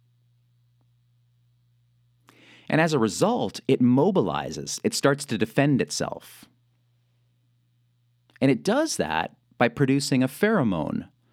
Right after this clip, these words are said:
And that pheromone attracts wasps. The wasps smell this pheromone.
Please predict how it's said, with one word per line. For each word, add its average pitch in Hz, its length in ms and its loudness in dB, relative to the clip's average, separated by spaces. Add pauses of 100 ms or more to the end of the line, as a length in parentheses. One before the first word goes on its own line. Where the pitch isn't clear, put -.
(380)
And 110 120 6
that 104 100 4
pheromone 107 1040 0 (540)
attracts 95 600 -2
wasps. 175 800 -4 (1900)
The 95 80 0
wasps 92 520 -2
smell 131 640 0
this 151 240 -2
pheromone. 165 800 0